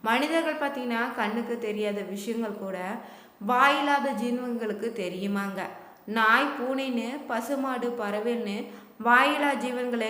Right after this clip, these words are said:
வீட்டுல வளர்க்கும் பழக்கம் நம்மிடத்துல பாரம்பரியமாகவே தொன்று தொட்டு இருக்குது இல்லைங்க.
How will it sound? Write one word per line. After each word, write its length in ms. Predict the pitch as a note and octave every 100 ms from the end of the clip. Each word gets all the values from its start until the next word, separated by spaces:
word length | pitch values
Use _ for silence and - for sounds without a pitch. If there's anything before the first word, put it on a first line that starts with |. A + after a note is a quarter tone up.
| A#3 G#3
வீட்டுல 340 | A3+ A3+ A3 G#3
வளர்க்கும் 480 | G3 F#3 G#3 A3 G#3+
பழக்கம் 440 | F#3 F#3+ F#3+ F3+ F#3+
நம்மிடத்துல 540 | F3+ G3 A3+ B3 A#3+ G#3+ A3 - - - - -
பாரம்பரியமாகவே 1120 | B3 B3+ C#4+ C#4+ C#4 C4+ C4 B3 A#3 A3+ A#3+
தொன்று 340 | B3 A3+ B3 B3
தொட்டு 240 | A#3 A#3+
இருக்குது 400 | A3+ G3+ G#3 G3
இல்லைங்க. 340 | F3+ F3 F3